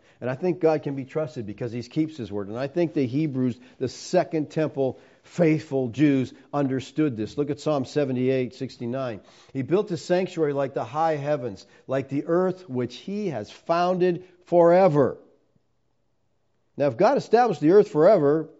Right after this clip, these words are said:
I don't know there'll be an end of history. Psalm one nineteen ninety, "Your faithfulness endures to all generations. You have established the earth.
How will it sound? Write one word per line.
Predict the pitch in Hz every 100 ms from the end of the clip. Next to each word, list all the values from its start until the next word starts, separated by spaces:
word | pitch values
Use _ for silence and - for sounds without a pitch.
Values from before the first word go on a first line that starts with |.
| _ _ _ _ 101 - -
I |
don't | 139 160
know | 156
there'll | 151
be | 139 151
an | 156
end | 180
of | 120
history. | 101 95 - - _ _ _ _ _ _ _ _ _
Psalm | - 165
one | 170 180
nineteen | 180 175 190 185
ninety, | 185 190 151 101 - _
"Your | 131 131
faithfulness | 180 185 185 175 165 127
endures | 110 147 160
to | -
all | 147 151
generations. | 131 156 151 147 143 147 107
You | 190
have | 147
established | 123 - 165 160 131
the | 147
earth. | 147 156